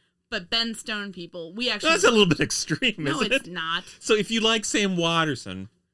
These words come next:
Speaker 2: you don't have a brain in your head.
Speaker 1: S-, Sam Waterson in the beginning may have been a little bit of a spicier version of the prosecutor role, but it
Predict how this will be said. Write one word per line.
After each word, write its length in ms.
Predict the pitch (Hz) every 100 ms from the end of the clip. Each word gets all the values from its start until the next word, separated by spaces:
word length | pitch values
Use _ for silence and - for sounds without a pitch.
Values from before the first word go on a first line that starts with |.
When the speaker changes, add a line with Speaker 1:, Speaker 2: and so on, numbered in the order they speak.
| _
Speaker 2:
you 100 | 143
don't 140 | 151
have 100 | 135 120
a 60 |
brain 300 | 107 101 90
in 40 | 87
your 100 | 87
head. 120 | -
Speaker 1:
S-, 200 | - -
Sam 400 | - 269 262 285
Waterson 460 | 240 233 233 - 226
in 80 | 202
the 80 |
beginning 480 | 180 180 180 175 175
may 160 | 175 175
have 260 | 170 175
been 440 | - 170 156 170 202 _ -
a 60 |
little 220 | 190 180
bit 120 | 170 165
of 100 | 160
a 80 |
spicier 720 | 185 - - 208 202 208 190 180
version 640 | 180 180 180 170 151 156 _ _ -
of 160 | 170
the 80 | 170
prosecutor 600 | - 185 175 - 185 170
role, 200 | 165 160
but 200 | 165 - -
it 160 | 202